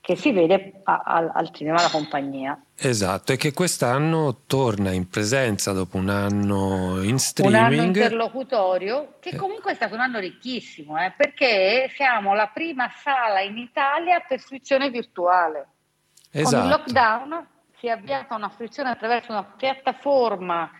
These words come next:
Speaker 1: eh, da remoto che consente di comprare il biglietto e vedere il film sul proprio schermo
Speaker 2: Mm.
Speaker 1: a casa, che è diventata leader in Italia e ha fatto un numero di ascolti che dopo vi vorrei dare, che è un numero straordinario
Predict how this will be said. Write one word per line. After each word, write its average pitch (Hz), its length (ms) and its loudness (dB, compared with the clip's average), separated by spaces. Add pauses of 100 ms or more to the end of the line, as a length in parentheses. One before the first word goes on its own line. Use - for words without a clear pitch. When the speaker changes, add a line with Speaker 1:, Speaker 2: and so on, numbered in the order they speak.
(200)
Speaker 1:
eh, 190 140 0
da 214 140 6
remoto 208 560 4
che 175 120 -6
consente 220 480 -4
di 180 100 -2
comprare 175 320 2
il 233 80 -2
biglietto 220 360 0
e 180 40 -6
vedere 202 280 0
il 196 100 -2
film 208 340 -6
sul 170 200 -12
proprio 175 640 4 (320)
schermo 208 840 2
Speaker 2:
Mm. 107 80 -4
Speaker 1:
a - 120 -6
casa, 220 580 -2 (380)
che 285 180 0
è 269 40 0
diventata 302 600 -6
leader 247 320 -4
in 226 100 -10
Italia 226 520 -2
e - 60 -4
ha 269 100 0
fatto 247 840 -2
un 220 140 -8
numero 240 380 -6
di 196 140 -4
ascolti 233 880 -4 (300)
che 185 200 -4
dopo 226 280 2
vi 185 120 -2
vorrei 180 360 4
dare, 185 600 4 (360)
che 277 140 -2
è 294 100 0
un 320 200 -2
numero 247 720 -2
straordinario 180 840 -2